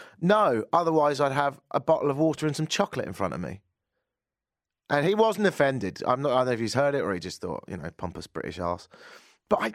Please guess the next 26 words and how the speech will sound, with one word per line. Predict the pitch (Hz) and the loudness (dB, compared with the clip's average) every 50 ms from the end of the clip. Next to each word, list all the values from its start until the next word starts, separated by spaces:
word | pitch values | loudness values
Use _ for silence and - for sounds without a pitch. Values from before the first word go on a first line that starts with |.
| - - | -4 -2
I | - 214 208 | -2 0 0
really | 190 196 208 254 277 294 302 262 | 0 2 2 2 2 2 2 2
hate | 220 262 320 311 - | 2 2 0 0 0
that. | 131 101 92 - - _ _ _ _ _ _ _ _ _ _ _ _ _ _ _ _ _ | -2 -4 -4 -6 -12 _ _ _ _ _ _ _ _ _ _ _ _ _ _ _ _ _
Why, | - 190 220 247 262 254 - | -2 0 0 0 0 0 0
why | 226 240 | 0 0
are | 254 269 | 2 2
you | 285 277 | 0 -2
s-, | 262 - - - - | -4 -6 -8 -12 -10
what, | 190 190 214 | -2 0 0
do | 226 208 | 2 0
you | 202 185 | 0 0
think | - 240 240 208 | 0 0 2 0
I | 202 | 0
didn't | 185 - 196 214 202 | 0 0 -2 0 2
notice | 175 165 170 180 196 - | 2 2 2 2 0 -2
the | - 185 | 0 0
shop | - - - 156 156 - - | 0 2 2 2 2 2 2
that | 185 175 | 0 0
I | 165 | 0
just | 180 - 160 127 | 0 -2 -4 -2
walked | 143 147 147 156 - - | 0 2 2 2 0 0
through | 151 170 165 | -2 -2 0
to | - - | -2 0
get | - 131 120 - - | 0 2 2 2 2
here? | 131 156 190 220 | 0 0 -2 -4